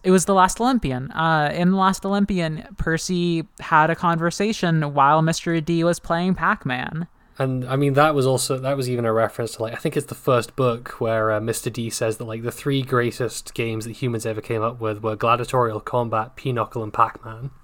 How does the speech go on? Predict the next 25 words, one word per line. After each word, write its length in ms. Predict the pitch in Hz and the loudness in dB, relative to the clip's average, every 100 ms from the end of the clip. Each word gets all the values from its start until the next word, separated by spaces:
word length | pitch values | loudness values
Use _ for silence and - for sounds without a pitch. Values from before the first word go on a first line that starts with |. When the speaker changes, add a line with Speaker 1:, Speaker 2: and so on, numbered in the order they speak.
| - - - - | -20 -20 -20 -8
Speaker 1:
Yeah, 500 | 156 165 160 156 151 | 0 4 6 8 6
yeah. 380 | 151 156 147 135 | 4 4 4 4
I, 180 | - 180 | 4 2
so 180 | 151 202 | 4 6
I 100 | 175 | 6
really 460 | 160 151 151 143 | 4 2 2 2
like 300 | 135 127 131 | 0 -4 -4
that. 220 | 139 123 - | -4 -4 -2
I'm 160 | 147 | -2
glad 300 | 139 147 143 | 2 4 4
that 260 | 139 139 - | 2 0 -2
just 160 | - - | -6 0
those, 240 | 156 139 | 0 0
like, 160 | 143 - | -4 -4
small, 960 | - - 170 160 143 139 139 139 135 - - - - | -4 -4 0 4 6 6 6 4 0 -6 -20 -20 -4
those 160 | 277 277 | 0 0
small 380 | - 202 180 170 | 2 4 4 4
details 400 | 156 151 147 139 | 2 0 0 2
are 80 | 139 | 2
not 200 | 135 - | 0 0
to 80 | 147 | -2
be 120 | 135 | 0
left 260 | 127 123 | -2 -4
out 220 | 127 123 139 | -6 -6 -6
here. 320 | 147 185 | -6 -6